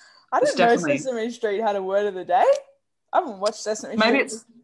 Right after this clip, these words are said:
Speaker 2: maybe it's a letter of the day. It's
Speaker 1: Oh, yeah.
Speaker 2: something.
Speaker 1: There you go.
Speaker 2: Something, but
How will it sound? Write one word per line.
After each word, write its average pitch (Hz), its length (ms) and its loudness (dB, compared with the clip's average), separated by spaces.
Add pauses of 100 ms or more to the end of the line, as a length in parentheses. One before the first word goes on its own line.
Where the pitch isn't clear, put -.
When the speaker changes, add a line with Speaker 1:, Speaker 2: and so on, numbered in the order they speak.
(360)
Speaker 2:
maybe 190 240 2
it's - 120 -4
a 180 40 -2
letter 139 300 0
of 131 120 -2
the 139 60 -8
day. 127 400 -4
It's - 160 -10
Speaker 1:
Oh, 185 40 4
yeah. 170 60 2
Speaker 2:
something. 147 360 -6 (440)
Speaker 1:
There 170 120 -18
you 165 80 -20
go. 202 180 -18 (440)
Speaker 2:
Something, 151 340 -6
but - 200 -12